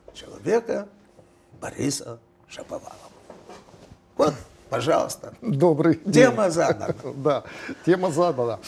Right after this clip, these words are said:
Speaker 2: Э, ну, тема, э, ну, Виктор Иванович, у вас всегда все такое вот философское, да?
Speaker 1: А как же?
Speaker 2: Э, вот, ну, потому
Speaker 1: Ты,
Speaker 2: что
Speaker 1: ты
Speaker 2: это
Speaker 1: зна-,
Speaker 2: наша жизнь,
Speaker 1: ты
Speaker 2: да.
Speaker 1: знаешь, что интересно? Я понял одно.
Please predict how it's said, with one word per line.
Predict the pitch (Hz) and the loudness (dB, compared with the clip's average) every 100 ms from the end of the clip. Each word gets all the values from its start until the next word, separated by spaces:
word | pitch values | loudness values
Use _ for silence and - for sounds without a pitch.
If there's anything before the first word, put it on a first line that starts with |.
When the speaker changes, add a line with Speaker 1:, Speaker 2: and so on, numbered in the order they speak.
| - - - - - | -14 -12 -12 -10 2
Speaker 2:
Э, | 190 196 185 | 4 6 4
ну, | 175 226 226 | 4 4 2
тема, | 202 226 214 190 170 - 175 139 | 2 2 4 2 2 -2 -6 -6
э, | 165 165 156 143 135 | -6 -4 -4 -4 -6
ну, | 175 175 | -4 -2
Виктор | 143 165 165 156 | 2 2 2 -2
Иванович, | 135 117 - | -2 -4 -2
у | |
вас | 156 175 | 0 0
всегда | - 180 156 135 135 | -2 0 0 0 -8
все | - 156 | -8 -6
такое | 147 135 147 | -6 -2 -2
вот | 131 - | -2 -2
философское, | 170 151 143 214 220 - - 139 131 | 0 0 0 2 0 0 -2 -2 0
да? | 139 180 202 - | 0 -2 -2 2
Speaker 1:
А | 247 | 4
как | 277 311 302 165 | 6 4 6 4
же? | 160 | 4
Speaker 2:
Э, | 175 | 4
вот, | 180 185 180 160 - | 4 2 2 2 -2
ну, | 175 156 208 233 | -2 0 2 2
потому | - 214 208 220 | 0 0 2 2
Speaker 1:
Ты, | 214 | 2
Speaker 2:
что | 220 | 2
Speaker 1:
ты | |
Speaker 2:
это | 214 202 | 4 4
Speaker 1:
зна-, | - | 4
Speaker 2:
наша | - 226 | 4 4
жизнь, | 185 196 139 | 2 2 2
Speaker 1:
ты | |
Speaker 2:
да. | 185 | 2
Speaker 1:
знаешь, | 262 277 | 4 2
что | 240 220 | 2 0
интересно? | 196 196 175 135 127 | 0 2 2 0 -2
Я | 113 185 | 2 2
понял | 185 233 226 214 196 | 2 2 2 2 2
одно. | 185 165 131 101 | 0 0 -2 -4